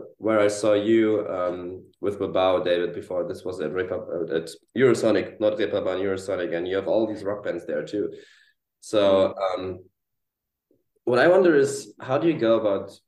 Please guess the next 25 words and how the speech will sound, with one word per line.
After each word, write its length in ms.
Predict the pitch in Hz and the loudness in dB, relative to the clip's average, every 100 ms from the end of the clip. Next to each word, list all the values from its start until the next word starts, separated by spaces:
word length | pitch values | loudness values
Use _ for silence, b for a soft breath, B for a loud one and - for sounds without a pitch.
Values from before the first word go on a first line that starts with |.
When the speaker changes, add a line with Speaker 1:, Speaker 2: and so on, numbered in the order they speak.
| _ _ - _ _ - | _ _ -20 _ _ -20
Speaker 1:
g-, 100 | - - | -16 -14
yeah, 240 | - 95 69 - | -10 -8 -10 -12
playing 280 | - 104 95 | -6 -4 0
live? 260 | 101 107 92 | 2 2 2
I 40 | |
mean, 360 | 104 104 98 B B _ | 0 0 -2 B B _
do 80 | 107 | 0
you 120 | 135 | 2
have, 420 | 135 120 113 - | 2 2 0 0
I 80 | 113 | 0
don't 180 | 120 151 | 2 2
wanna 140 | 143 | 4
always 520 | 123 123 120 117 - - - | 4 2 0 -4 -14 -14 -4
ask 240 | 107 - | -4 -4
about 260 | 107 101 98 | -2 -2 -2
comparing 440 | 104 - 98 101 | -6 -6 -4 -2
yourself 340 | 110 110 117 117 | -2 -2 -4 -4
to 120 | - | -6
other 180 | 80 95 | -6 -6
bands, 420 | 95 85 110 131 | -4 -2 -2 -6
but 360 | - 90 - B B B _ | -4 -2 -2 B B B _
maybe 180 | 110 139 | -4 -2
you, 240 | 151 127 - | -2 -4 -4
when 160 | 117 113 | -2 0
you 380 | 110 107 - | 0 -2 -8